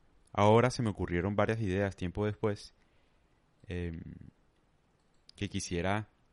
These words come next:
no sé, que ojalá gente, pues yo no conozco mucha gente en, em, que pudiera colaborar en esto. Lo único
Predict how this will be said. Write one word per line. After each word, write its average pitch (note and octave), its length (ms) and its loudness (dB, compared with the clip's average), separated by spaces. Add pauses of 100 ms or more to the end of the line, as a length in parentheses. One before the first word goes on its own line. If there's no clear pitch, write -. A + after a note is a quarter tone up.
(800)
no G2 100 -4
sé, B2 340 0 (500)
que G#2+ 120 -2
ojalá F#2+ 520 0
gente, A#2 580 -2 (480)
pues A2 140 2
yo G#2+ 120 4
no B2+ 140 0
conozco A#2+ 580 0
mucha G#2 320 -4
gente G#2+ 400 -2
en, F2 140 -8 (1300)
em, E2 400 -8 (220)
que F#2+ 120 0
pudiera F#2+ 600 0
colaborar F#2+ 500 2
en A2 100 -2
esto. G2 320 -4
Lo G#2+ 100 0
único C#3+ 400 2